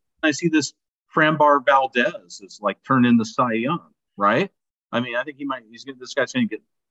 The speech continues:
he's gonna get Cy Young votes in the American League, and, like, I still wonder how they do it.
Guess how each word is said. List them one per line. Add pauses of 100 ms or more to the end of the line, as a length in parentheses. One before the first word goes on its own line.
he's
gonna
get
Cy
Young
votes
in
the
American
League,
and,
like, (280)
I
still
wonder
how
they
do
it.